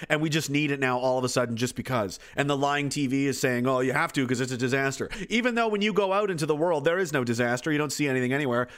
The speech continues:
I don't know a single person that's died from covid. I don't know a single person that's even been sick or gotten tested for the fucking thing.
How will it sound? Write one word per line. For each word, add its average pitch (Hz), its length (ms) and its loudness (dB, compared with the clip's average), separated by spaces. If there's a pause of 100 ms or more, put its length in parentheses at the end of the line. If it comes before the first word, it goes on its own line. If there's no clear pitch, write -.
I 160 120 2
don't 165 100 0
know 139 140 2
a 127 40 2
single 151 360 0
person 143 320 0
that's 107 160 -2
died 123 260 0
from 120 80 -16
covid. 139 240 0
I 165 80 2
don't 233 140 0
know 143 100 2
a 127 60 0
single 151 280 0
person 175 300 -2
that's 196 120 -2
even 208 200 -2
been 202 160 0
sick 240 260 -2
or 247 60 0
gotten 240 280 -2
tested 233 360 -2
for 156 140 0
the 120 80 -6
fucking 127 300 -4
thing. 95 260 -4